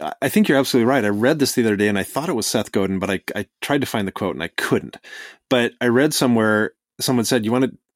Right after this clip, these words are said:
have a great speech? Real easy. Introduce yourself,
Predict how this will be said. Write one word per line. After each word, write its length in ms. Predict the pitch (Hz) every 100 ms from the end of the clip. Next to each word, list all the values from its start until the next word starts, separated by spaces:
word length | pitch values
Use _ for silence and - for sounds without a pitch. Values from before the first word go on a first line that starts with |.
| _
have 160 | 123 127
a 40 |
great 240 | 117 127 -
speech? 880 | - _ _ _ - 120 143 - _ -
Real 260 | 117 117 98
easy. 280 | 80 78 _ _ _ _ _ _ _ _
Introduce 300 | 139 131 123
yourself, 460 | 135 - 117 110 -